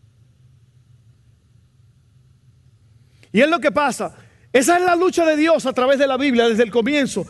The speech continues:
con Israel, con los pueblos. Es una lucha de que el joven rico viene donde Jesús, "Señor, ¿qué puedo hacer para, para, para ser cristiano?" Básicamente. "Ah, fácil, fácil, fácil. Guarda los mandamientos, cumple lo que dice la Biblia."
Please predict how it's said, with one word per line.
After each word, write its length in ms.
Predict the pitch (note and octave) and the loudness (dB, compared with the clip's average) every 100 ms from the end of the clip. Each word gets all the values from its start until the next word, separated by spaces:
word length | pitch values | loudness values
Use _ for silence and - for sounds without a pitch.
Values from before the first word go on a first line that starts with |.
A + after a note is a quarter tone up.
| - | -2
con 200 | A#3 B3+ | 0 0
Israel, 600 | A3 A3+ A#3 B3+ A#3 F3 - - | 0 0 0 0 0 -4 -12 -6
con 160 | A3 | -2
los 140 | A#3+ A3 | 0 -2
pueblos. 560 | A#3 C4 A#3+ G3 D#3 - _ - - - | 0 0 0 -2 -6 -10 _ -20 -20 -2
Es 200 | G#3+ A#3 | 0 0
una 200 | E4 E4+ | 0 0
lucha 360 | E4 E4 D4 C4 | 0 -2 -2 0
de 120 | B3+ | 0
que 360 | B3 G#3+ E3+ _ _ - | 0 -2 -4 _ _ -2
el 180 | A#3 G#3+ | 0 2
joven 320 | D#4+ F4 D4+ | 0 0 0
rico 400 | D#4+ A#3+ E3+ C#3 - _ - | 0 -2 -4 -6 -8 _ -2
viene 200 | F#3+ D#4+ | 0 2
donde 200 | F4+ F4+ | 0 0
Jesús, 340 | D4+ D4 D#4+ C4+ | 0 0 -2 -2
"Señor, 280 | D#4 E4+ B3+ | 0 0 -2
¿qué 100 | C#4+ | -2
puedo 240 | D#4 E4 | 0 0
hacer 300 | C4 C#4+ A#3 | 0 -2 0
para, 240 | C4 A#3+ - - - | -2 -2 -6 -16 -8
para, 280 | - C4 B3 | -2 0 0
para 360 | - - B3 B3 | -4 -2 -2 0
ser 160 | C#4+ | -2
cristiano?" 480 | A#3+ C4 B3 C4 G#3 | -2 -2 0 0 0
Básicamente. 680 | G3 G3+ G3+ G3+ G3+ D3+ - _ _ _ | -2 -2 -4 -2 -2 -6 -12 _ _ _
"Ah, 460 | - F3+ A3+ A#3 G#3+ F3 | -4 -2 -2 -2 -4 -6
fácil, 480 | - G3+ - D3+ A2+ | -4 -4 -4 -8 -4
fácil, 400 | E3 D3 - A#2 | -4 -4 -8 -12
fácil. 320 | C3 - E3 | -12 -12 -2
Guarda 280 | E3+ G3 G3 | -2 0 -2
los 120 | F3+ | -2
mandamientos, 720 | E3+ F3 E3+ F3+ E3 D3 - | -4 -4 -4 -4 -6 -12 -12
cumple 280 | - G#3 F#3+ | -6 -2 -2
lo 120 | F#3 | -2
que 80 | E3+ | -2
dice 200 | E3 F3 | -4 -2
la 100 | D#3 | -4
Biblia." 380 | D3 D3+ C#3+ | -2 -2 -4